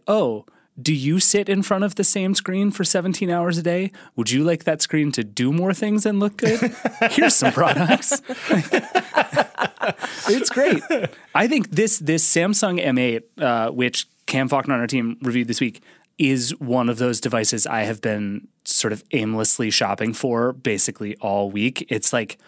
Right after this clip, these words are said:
Speaker 1: part T V, part monitor. Doesn't do either of those things exceptionally well, but does, but does them both better than it would if you tried to buy them both for the same price, if that makes sense. And is like, yeah, we're just getting to this place where it's like, what if your computer monitor did more stuff?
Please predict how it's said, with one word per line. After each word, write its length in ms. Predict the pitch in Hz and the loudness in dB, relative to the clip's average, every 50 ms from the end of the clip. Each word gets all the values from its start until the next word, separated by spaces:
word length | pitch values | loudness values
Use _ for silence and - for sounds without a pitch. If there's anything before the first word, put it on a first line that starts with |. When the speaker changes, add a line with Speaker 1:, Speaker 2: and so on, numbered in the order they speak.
| - - | -18 -8
Speaker 1:
part 260 | - - 143 156 151 - | -4 -2 -2 0 0 0
T 160 | - 190 165 | 0 2 2
V, 360 | 143 151 147 147 147 143 143 _ _ _ _ _ _ _ | 4 4 4 4 2 0 -2 _ _ _ _ _ _ _
part 240 | - - 135 143 143 | -2 0 0 0 0
monitor. 560 | 139 120 120 120 113 107 110 107 104 104 107 - - _ _ _ _ - | 0 0 0 0 -2 -2 -2 -2 -2 -2 -4 -8 -16 _ _ _ _ 0
Doesn't 220 | 156 147 165 180 | 0 2 2 2
do 180 | 147 170 160 165 | 0 0 -2 -2
either 300 | - 202 190 170 208 185 | -2 -2 0 0 0 0
of 100 | 185 170 | 0 0
those 200 | 160 190 175 160 | 0 0 0 0
things 240 | - 185 170 170 151 | 0 0 0 2 0
exceptionally 580 | 160 143 - 175 160 - - 160 151 147 151 139 | 0 0 0 0 0 -2 -2 0 0 2 2 2
well, 260 | 131 143 143 147 151 | 2 2 2 2 2
but 120 | 143 143 | 0 -2
does, 240 | - 139 123 117 - | -2 -2 -4 -4 -4
but 160 | - - 139 | -4 -2 0
does 140 | - 160 135 | 0 0 0
them 120 | 139 147 139 | 0 0 0
both 380 | 127 147 139 143 139 - _ | 2 2 2 0 0 -2 _
better 320 | - 139 139 135 135 139 139 | -2 0 2 2 2 0 0
than 180 | 127 135 127 | 0 0 -2
it 200 | 127 135 - - | -2 -4 -6 -4
would 260 | 127 131 139 135 123 | -2 0 0 2 0
if 100 | 131 123 | 0 -2
you 60 | 135 120 | -2 -2
tried 220 | - 131 127 117 | -2 -2 -2 -2
to 40 | 113 | -2
buy 220 | - 127 110 120 | -4 -2 -2 -2
them 200 | 123 131 123 120 | 0 0 -2 -2
both 360 | 117 - - 131 123 127 123 | -4 -2 0 0 0 0 -2
for 160 | - - 131 117 | -4 -6 -4 -2
the 60 | 120 | 0
same 240 | - - 131 123 117 | 0 0 0 -2 -2
price, 360 | - 139 135 135 135 - - - | 0 0 0 2 2 0 -2 -4
if 120 | 147 - | -4 -2
that 140 | - 151 151 | -2 -2 0
makes 160 | 147 139 - | -2 -2 0
sense. 200 | - 147 139 - - - - - - - _ - | -2 -2 -2 -4 -10 -16 -20 -20 -20 -12 _ -2
And 100 | 160 151 | 0 2
is 140 | 147 127 | 2 2
like, 220 | 147 143 123 - - _ _ _ | 2 2 0 -2 -6 _ _ _
yeah, 120 | - 226 | 0 0
we're 140 | 160 127 139 | 2 2 0
just 180 | 147 180 170 - | 0 0 0 0
getting 240 | - 190 208 208 196 | 0 0 2 2 0
to 60 | 185 | 0
this 160 | 180 175 - | 0 0 0
place 240 | - - 127 - - | 0 -2 -2 -2 -2
where 80 | 139 | -4
it's 100 | 123 - | -4 -4
like, 140 | - 113 - | -4 -6 -4
what 140 | 120 123 147 | -2 -2 -2
if 120 | 185 - | -2 -2
your 120 | - 196 180 | -2 -4 -2
computer 360 | - - 175 - 220 190 151 | -2 -2 -2 -2 0 0 0
monitor 360 | 127 131 131 127 123 120 120 | 2 2 0 0 0 0 -2
did 260 | 107 - 131 143 147 | -2 0 -2 -2 0
more 200 | 147 135 139 147 | 0 -2 -2 0
stuff? 500 | 143 - - - - - - - - - | 0 0 -2 -2 -6 -10 -10 -10 -12 -12